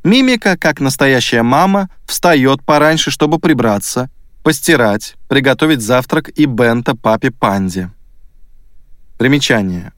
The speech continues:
Бенто — это традиционный японский обед в контейнере, который берут с собой в школу или на работу. Их также можно купить. Конец примечания.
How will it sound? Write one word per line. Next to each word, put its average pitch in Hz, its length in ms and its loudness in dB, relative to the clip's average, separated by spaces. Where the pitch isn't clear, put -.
Бенто — 156 580 0
это 123 240 -2
традиционный 123 680 0
японский 123 680 -2
обед 113 380 -2
в - 80 -16
контейнере, 104 680 -2
который 110 380 -2
берут 110 320 0
с - 60 -12
собой 107 340 -2
в 101 80 -6
школу 175 360 0
или 135 260 -2
на 131 120 0
работу. 104 460 -4
Их 120 180 -4
также 147 360 -2
можно 117 420 0
купить. - 640 -8
Конец 110 360 -2
примечания. 95 720 -4